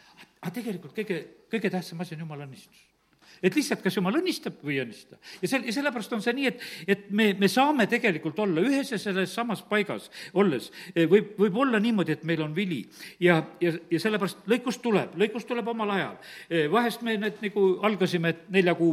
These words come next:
pärast, eh, ütlevad inimesed, Jeesus ütleb, et juba. Me vahest ütleme, et Jumal, sa jääd hiljaks oma asjadega ja, ja teinekord ütleme, et, et on liiga vara. Aga teate, Jumal tegelikult tuleb õigel ajal. Ja sest, et, eh, ta on lõikuse issand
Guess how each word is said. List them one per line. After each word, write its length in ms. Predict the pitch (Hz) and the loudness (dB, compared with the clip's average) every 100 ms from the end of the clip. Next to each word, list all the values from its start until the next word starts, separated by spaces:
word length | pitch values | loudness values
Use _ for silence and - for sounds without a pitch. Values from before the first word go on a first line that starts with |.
| 156 | 2
pärast, 400 | 151 143 - - | -2 -2 -6 -4
eh, 280 | 156 147 156 | -4 -4 -8
ütlevad 360 | - 143 147 214 | -8 -6 -4 -4
inimesed, 520 | 262 170 135 135 - - | -2 -4 -6 -10 -14 4
Jeesus 320 | 185 185 165 | 6 6 4
ütleb, 240 | 180 170 139 | 0 0 -4
et 120 | - | -2
juba. 240 | 156 117 110 - - - | -2 -4 -10 -14 -20 -6
Me 120 | 175 | 2
vahest 240 | 233 226 240 | 4 4 0
ütleme, 240 | - 214 | -2 -2
et 180 | 214 - 214 | -2 -4 -4
Jumal, 180 | 220 | -2
sa 140 | 202 208 | 0 0
jääd 140 | 185 | 2
hiljaks 260 | 190 175 - | 2 0 -2
oma 160 | 160 165 | -2 -2
asjadega 440 | - 131 151 147 | -2 -6 -4 -2
ja, 120 | 143 - - - | -2 -4 -10 -4
ja 120 | 160 | -2
teinekord 340 | 175 160 151 | 0 -2 -4
ütleme, 320 | 165 160 139 139 | -4 -4 -4 -6
et, 200 | - - - 151 | -10 -20 -6 -4
et 100 | 147 | 0
on 80 | 156 | 0
liiga 240 | 165 151 | 0 2
vara. 240 | 156 151 117 - - - | 2 4 2 -4 -10 -2
Aga 180 | - 240 | 2 2
teate, 200 | - 202 | 4 4
Jumal 200 | 226 180 | 4 2
tegelikult 480 | 185 175 139 151 | 2 0 -2 -2
tuleb 240 | 180 156 - - - | 2 2 -2 -10 2
õigel 320 | 180 143 143 | 4 4 4
ajal. 220 | 151 120 95 - _ - - _ _ _ - | 2 2 -4 -14 _ -20 -20 _ _ _ -6
Ja 260 | 180 170 156 - - - | 0 2 2 -2 -14 -4
sest, 220 | - 202 | -2 2
et, 240 | 202 - 196 | 0 2 4
eh, 140 | 175 | 4
ta 100 | 220 | 4
on 100 | 226 | 2
lõikuse 320 | 254 240 180 | 2 0 0
issand 320 | 247 - 104 | 0 -2 -6